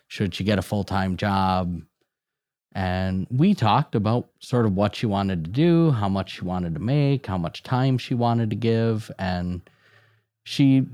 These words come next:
decided to start a business doing creative writing and editorial work, which was great. And, but it really was taking her through this process, getting feedback from some of our friends and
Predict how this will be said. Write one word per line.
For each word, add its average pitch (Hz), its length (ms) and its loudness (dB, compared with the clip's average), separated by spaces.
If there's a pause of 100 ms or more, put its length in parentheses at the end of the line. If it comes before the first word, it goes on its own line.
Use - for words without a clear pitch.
(120)
decided 117 560 2
to 117 60 0
start 107 320 0
a 101 40 0
business 131 500 0
doing 113 400 0
creative 101 440 0
writing 127 400 2
and 82 300 -4
editorial 107 640 0
work, - 340 -10 (160)
which 120 180 -2
was 90 140 -6
great. - 580 -2 (140)
And, 92 460 -2 (800)
but 123 240 2
it 123 260 2 (160)
really 127 440 4
was 117 180 4
taking 113 400 -2
her 98 220 -2
through 143 340 0
this 104 220 -2
process, 143 680 0
getting 104 460 -2
feedback 104 640 -2
from 113 200 -2
some 98 240 -4
of 98 120 -4
our 107 160 0
friends 104 720 -4
and 85 440 -6